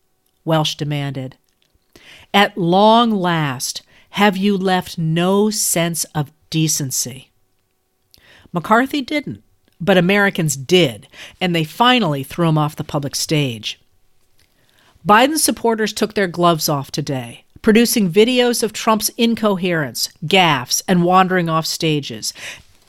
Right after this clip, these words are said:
and noting that he mistook writer E. Jean Carroll, whom he sexually assaulted,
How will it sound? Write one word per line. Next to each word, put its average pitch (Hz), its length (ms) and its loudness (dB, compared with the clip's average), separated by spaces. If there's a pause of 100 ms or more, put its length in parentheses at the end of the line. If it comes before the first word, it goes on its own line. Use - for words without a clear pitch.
(100)
and 196 260 4
noting 233 320 6
that 180 140 0
he 196 180 0
mistook 185 560 0
writer 190 460 2
E. 202 160 0
Jean 165 320 0
Carroll, 180 540 -2 (240)
whom 214 160 4
he 196 80 4
sexually 180 580 -2
assaulted, 175 640 -2